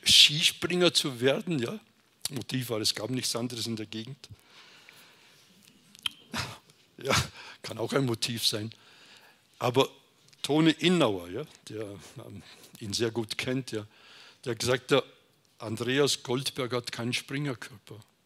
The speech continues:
Der passt überhaupt nicht in das Schema eines Springers hinein, ja.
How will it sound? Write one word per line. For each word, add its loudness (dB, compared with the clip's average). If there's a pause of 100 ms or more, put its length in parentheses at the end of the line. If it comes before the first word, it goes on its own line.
(100)
Der -14
passt -2
überhaupt -4
nicht -6
in -4
das -4
Schema 0
eines -4
Springers -2
hinein, -14
ja. -16